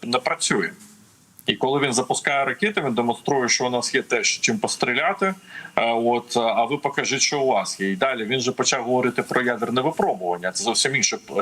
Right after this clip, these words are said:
інша тема. Е, чи можуть американці провести, ну, там, вибух, е, ну, на, на полігоні, припустимо, якогось ядерного заряду?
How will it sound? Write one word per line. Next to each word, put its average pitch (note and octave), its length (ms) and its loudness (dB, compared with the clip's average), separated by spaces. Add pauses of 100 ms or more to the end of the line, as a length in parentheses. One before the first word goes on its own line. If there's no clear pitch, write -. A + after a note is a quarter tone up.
(380)
інша A#2+ 280 0
тема. G2+ 380 -2 (640)
Е, G#2+ 300 2
чи - 120 0
можуть G3+ 300 2
американці D3 560 0
провести, C3 680 0
ну, A#2+ 100 -2
там, A2+ 200 0
вибух, C3 340 0 (180)
е, A2+ 40 0 (840)
ну, A#2+ 100 0
на, - 140 0 (100)
на B2+ 120 2
полігоні, A#2+ 560 0
припустимо, A2 760 0
якогось G#2 440 0
ядерного G#2 500 2
заряду? G#2+ 420 0